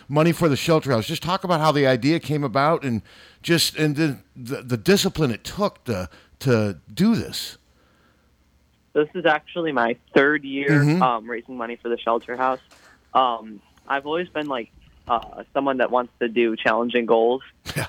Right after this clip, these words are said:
Speaker 2: And, um, one day I woke up and decided I wanted to walk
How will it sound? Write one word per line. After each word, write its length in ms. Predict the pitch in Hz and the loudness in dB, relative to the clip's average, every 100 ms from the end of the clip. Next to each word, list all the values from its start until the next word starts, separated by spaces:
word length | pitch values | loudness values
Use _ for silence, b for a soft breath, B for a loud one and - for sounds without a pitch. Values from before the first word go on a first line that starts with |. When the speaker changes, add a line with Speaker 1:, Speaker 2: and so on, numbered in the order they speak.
| - | 0
Speaker 2:
And, 440 | 131 123 117 117 - | 2 2 -2 -6 -6
um, 500 | 101 92 92 95 - _ _ _ _ - | -6 -4 -8 -10 -16 _ _ _ _ 0
one 220 | 143 147 | 0 2
day 280 | 147 143 - | 0 0 0
I 280 | 131 123 113 | -2 -2 -6
woke 200 | 131 135 | -6 -2
up 200 | 135 - | -2 -2
and 160 | 131 117 | -8 -8
decided 240 | 127 120 | -6 -2
I 40 | 120 | -2
wanted 200 | 123 117 | -2 -2
to 40 | |
walk 180 | 117 | -2